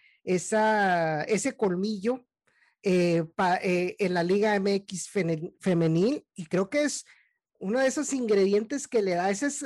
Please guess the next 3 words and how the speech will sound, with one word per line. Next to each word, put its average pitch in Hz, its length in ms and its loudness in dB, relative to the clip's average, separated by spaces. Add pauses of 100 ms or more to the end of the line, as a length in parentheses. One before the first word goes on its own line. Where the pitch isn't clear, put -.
ese 302 520 -4 (160)
saborcito 233 760 -4
diferente 226 800 -2